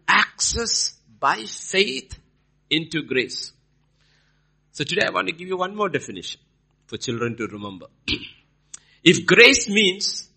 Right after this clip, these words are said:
God's riches at Christ's expense, faith means, F A I T H, faith means forsaking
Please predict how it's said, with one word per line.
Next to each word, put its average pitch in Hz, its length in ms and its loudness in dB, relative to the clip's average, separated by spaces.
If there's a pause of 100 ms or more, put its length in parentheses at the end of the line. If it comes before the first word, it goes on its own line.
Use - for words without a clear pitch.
(680)
God's - 640 4 (300)
riches 147 680 2 (580)
at - 180 -4
Christ's 196 500 0 (100)
expense, - 760 0 (760)
faith - 540 4
means, 160 640 -2 (600)
F 113 220 -4
A 107 180 -2
I 107 180 -2
T 104 380 -12
H, 90 240 -14
faith 107 360 -4
means 90 420 -12 (640)
forsaking 190 840 0